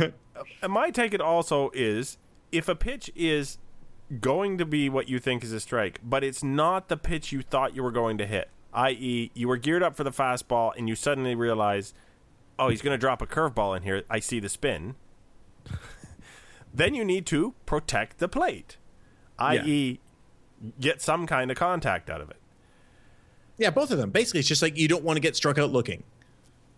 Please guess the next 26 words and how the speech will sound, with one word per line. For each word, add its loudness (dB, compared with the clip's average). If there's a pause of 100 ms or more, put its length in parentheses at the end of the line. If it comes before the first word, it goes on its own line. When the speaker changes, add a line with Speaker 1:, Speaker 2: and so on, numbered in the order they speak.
(160)
Speaker 1:
Cool. -2
I'm, -2
yeah, -2
I'm -2
a 4
hundred 0
percent -2
in -6
favor 2
of 0
that. -2 (460)
What 2
I 0
don't 2
understand 0
is -2
there's 2
a 2
perfectly 0
good 0
cliche 0
that 0
works -2
in -2
that -2
situation. -6